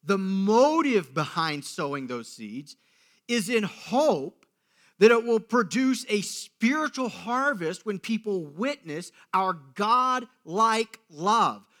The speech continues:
when people witness us being gracious and being merciful and being kind. The hope is that the harvest we receive is a harvest of souls.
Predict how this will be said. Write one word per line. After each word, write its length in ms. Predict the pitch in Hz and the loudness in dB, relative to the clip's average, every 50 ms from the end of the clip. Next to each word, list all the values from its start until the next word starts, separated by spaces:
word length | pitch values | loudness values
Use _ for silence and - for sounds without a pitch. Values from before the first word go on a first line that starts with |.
| _ _ - | _ _ 0
when 180 | 180 208 202 | 0 0 0
people 580 | - - 262 269 269 269 269 240 226 208 180 156 147 | 0 0 0 0 0 0 -2 -2 -2 -2 -4 -8 -12
witness 680 | 156 175 220 262 294 - 202 190 180 170 170 170 - - _ _ _ _ _ - | -6 -2 0 0 0 0 -4 -8 -6 -6 -6 -6 -8 -12 _ _ _ _ _ -2
us 500 | - 226 254 277 262 214 165 156 - - - _ _ - 151 | 2 6 6 8 6 6 4 0 -4 -10 -18 _ _ -8 -2
being 340 | 185 254 269 262 240 226 180 | 0 2 2 2 0 -2 -4
gracious 680 | - 170 214 254 269 254 - - 202 165 143 - - - | -4 -2 -2 0 0 -2 -4 -6 -8 -10 -12 -14 -10 -8
and 160 | 190 180 156 | -8 -8 -8
being 320 | - 214 254 262 247 226 220 | -8 -8 -6 -6 -4 -2 -2
merciful 640 | 208 214 240 254 226 - 220 190 180 180 165 - - - - | -2 0 0 -2 -2 -4 -10 -8 -6 -6 -6 -6 -8 -10 -6
and 180 | 214 196 185 160 | -4 -4 -4 -2
being 300 | 185 240 254 254 226 180 | -4 -2 -2 -2 -4 -6
kind. 500 | - - 214 240 240 208 180 175 170 165 _ _ _ _ - | -8 -6 -6 -4 -4 -4 -4 -4 -6 -8 _ _ _ _ -4
The 180 | 185 202 180 | -2 -2 -2
hope 540 | 165 - - - 269 285 262 220 190 190 - | -2 -6 -2 2 4 4 4 4 2 -2 -2
is 180 | - 202 185 - | -4 -4 -4 0
that 220 | - 220 196 _ | -2 -2 -2 _
the 200 | - 220 185 160 - _ _ _ | 0 2 2 2 0 _ _ _
harvest 840 | _ - - - - 196 226 269 294 302 247 208 185 165 - - | _ -20 -20 -10 -4 2 8 8 8 8 6 0 -4 -4 -4 -6
we 120 | - 165 151 | -8 -6 -6
receive 600 | 139 139 127 - - 131 127 127 127 135 135 127 _ _ _ _ _ _ | -6 -6 -10 -8 -8 -6 -4 -2 -2 -4 -4 -6 _ _ _ _ _ _
is 240 | - 226 202 170 202 | 2 2 4 4 2
a 140 | 196 180 | 0 0
harvest 880 | 170 139 - - - - 185 208 220 233 233 233 202 233 233 214 - - | -2 -2 -10 -18 -12 -8 -2 0 2 2 2 2 2 0 -2 -2 -4 -8
of 160 | 226 196 160 127 | -12 -12 -12 -12
souls. 1400 | - - - - - - 196 185 185 185 180 175 160 151 131 120 107 101 - - - - - - - - - | -14 -16 -16 -18 -16 -12 -10 -6 -4 -4 -2 -2 -2 -4 -6 -8 -12 -16 -16 -16 -14 -14 -12 -14 -14 -14 -16